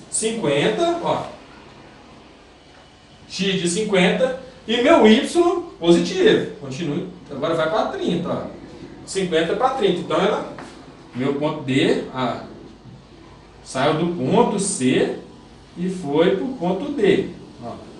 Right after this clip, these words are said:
né, fez isso aqui, ó, do A pro B, do B pro C e do C pro D.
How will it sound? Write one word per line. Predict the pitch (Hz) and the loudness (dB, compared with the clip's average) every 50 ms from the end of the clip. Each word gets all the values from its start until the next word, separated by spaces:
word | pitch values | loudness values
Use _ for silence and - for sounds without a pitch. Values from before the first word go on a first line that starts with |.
| - - - - - - - - | -20 -20 -20 -20 -20 -20 -14 -6
né, | 127 - - 180 - | -4 -2 -2 -2 0
fez | 147 160 175 - | 0 0 0 0
isso | - - | -2 -4
aqui, | - 302 269 | -4 0 2
ó, | - - - - - - - - - - - - - - 123 | 2 2 2 -2 -6 -10 -14 -18 -20 -20 -18 -18 -16 -10 -4
do | 147 160 143 139 | -2 0 2 2
A | 117 117 117 | 2 2 0
pro | - - 139 147 | -2 -4 -6 -8
B, | 127 117 117 117 113 117 - - - - - - - - - - - - - - - - | -8 -6 -4 -4 -2 -2 -2 -2 -4 -4 -6 -10 -14 -18 -20 -20 -20 -20 -20 -20 -18 -4
do | 139 160 226 226 | 2 4 4 4
B | - - 135 127 127 127 127 | 4 2 2 2 2 0 0
pro | 165 180 | -2 -2
C | 175 - - - 143 143 151 160 196 247 - - - - - - - - - - - - - - - - - - - - - - - - - - | -4 -4 -4 -6 -4 -2 0 0 0 0 -2 -4 -8 -14 -18 -20 -20 -20 -20 -20 -20 -20 -20 -20 -20 -20 -20 -20 -20 -20 -20 -20 -20 -20 -12 -8
e | 120 139 151 | -4 -4 -2
do | - 202 214 | -2 0 -2
C | 208 - - - - 156 170 196 - - - | -2 -2 -4 -4 -2 2 4 4 4 4 0
pro | - - - - | -2 -4 -4 -2
D. | - 190 139 123 - - | 0 2 2 2 0 -4